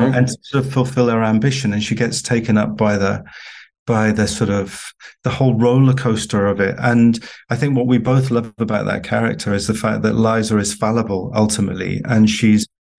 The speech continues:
Speaker 2: she sort of loses her way a little bit in the moral maze of it all. And I think Emily was excited by re-,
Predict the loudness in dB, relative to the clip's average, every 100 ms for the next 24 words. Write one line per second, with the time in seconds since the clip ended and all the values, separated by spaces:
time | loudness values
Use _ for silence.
0 | _ -4 -2 2 2 4 4 4 4 2
1 | 0 0 2 2 2 2 0 0 -4 -4
2 | 0 2 2 4 2 4 2 0 -2 -4
3 | -6 -8 -8 -14 -16 -16 -16 -20 _ 0
4 | 4 6 6 4 -4 _ _ _ _ _
5 | _ _ _ _ 2 2 2 2 4 4
6 | 2 0 -2 -4 -2 -2 -4 -6 -2 0
7 | 0 -2 -8 -2 0